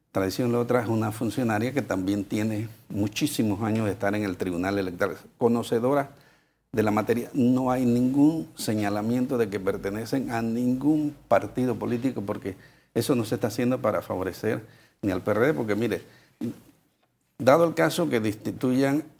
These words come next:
a Juncal, que sería, porque en, en medio del proceso se le va a acabar el periodo a Araúz, sería la asamblea, porque "Ay, no, que el Ejecutivo va a nombrar", no es la asamblea, bueno, la asamblea hoy en día está,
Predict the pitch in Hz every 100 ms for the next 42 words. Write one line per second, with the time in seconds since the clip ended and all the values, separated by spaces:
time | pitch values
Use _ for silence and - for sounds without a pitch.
0 | _ _ _ - 101 92 92 107 95 123
1 | 113 - - 92 98 101 104 - 151 160
2 | 117 - - - _ - - - 104 -
3 | 101 104 131 127 117 - 160 208 - 113
4 | 104 101 104 101 110 107 95 104 110 104
5 | 87 85 - _ _ _ _ - 104 127
6 | 123 - - _ _ _ _ _ - 110
7 | 139 143 - 98 101 170 180 92 95 92
8 | 170 202 233 190 151 143 143 143 180 170
9 | 170 175 175 123 151 160 165 180 185 160
10 | 131 110 135 139 165 175 165 175 151 151
11 | 156 143